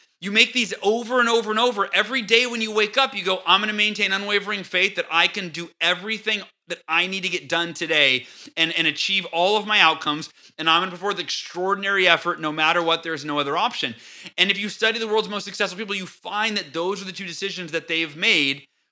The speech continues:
that led to their success. And so luckily the publisher was on board, and that was my first traditionally published book, Miracle Equation. Here's how I look at the two books and how they kind of complement each other.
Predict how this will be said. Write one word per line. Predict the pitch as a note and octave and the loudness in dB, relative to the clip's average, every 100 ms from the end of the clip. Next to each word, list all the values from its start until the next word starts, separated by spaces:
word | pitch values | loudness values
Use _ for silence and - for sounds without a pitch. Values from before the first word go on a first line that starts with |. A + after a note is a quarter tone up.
| - | 2
that | F#3 F3 | 2 2
led | D#3 E3 F3+ | 2 2 2
to | E3 | 0
their | D3 D3 | 2 0
success. | - D3 - B3 B2 - - - - - - | -2 -6 0 0 0 -10 -16 -20 -20 -20 -4
And | E3 E3 | -4 0
so | - F3 E3 C3+ - _ _ - | 4 6 6 0 -18 _ _ 2
luckily | F3+ G#3+ | 4 6
the | G#3 | 4
publisher | - F3 F#3+ F#3 | 4 2 2 0
was | F3+ E3+ | 0 2
on | E3+ | 0
board, | C#3+ D3 F#3+ F3+ | 0 0 2 4
and | D3 - - - | 2 -4 -10 0
that | E3+ | 0
was | E3+ | 4
my | E3+ D3+ | 4 2
first | E3+ F3+ - | 2 0 0
traditionally | E3+ E3 E3+ F3+ | 0 2 2 -2
published | D3 D#3 D#3 - | 2 2 2 0
book, | D3 C#3+ - - - - | 2 2 0 -18 -20 -8
Miracle | D3 D3 D3 C#3+ | 0 0 0 -4
Equation. | B2+ F3 G#3+ D#3+ C#3+ C#3+ - _ | 0 4 4 4 0 -2 -10 _
Here's | A#3+ C#4+ C4 | -4 -4 0
how | A#3+ | 2
I | G3 | 4
look | E3+ F#3 G3 | 2 0 -2
at | - | -6
the | |
two | - F3+ | -10 -6
books | D#3 E3+ E3 | -2 -2 -2
and | D#3+ | -2
how | D3+ | 0
they | D#3 | 0
kind | D#3+ G#3+ | 0 0
of | G#3 - | 0 -4
complement | F3+ F3 E3+ D3 | -4 -4 -4 -8
each | B2+ - | -6 -4
other. | A#2 G#2+ | -4 -4